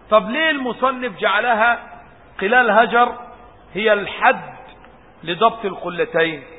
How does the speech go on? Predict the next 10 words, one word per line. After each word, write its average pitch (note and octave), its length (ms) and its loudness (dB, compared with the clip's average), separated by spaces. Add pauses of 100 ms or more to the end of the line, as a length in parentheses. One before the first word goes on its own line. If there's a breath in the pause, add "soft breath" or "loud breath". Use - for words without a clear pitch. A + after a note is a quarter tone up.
(640)
لأن C4 300 0
النبي C#4+ 320 -2
صلى B3+ 180 -2
الله G#3+ 160 -4
عليه A#3+ 100 -2
وسلم B3 180 0
في F#3+ 120 -10
حديث G3 340 -4
الإسراء F#3+ 840 -2 (520)
لما B3+ 640 0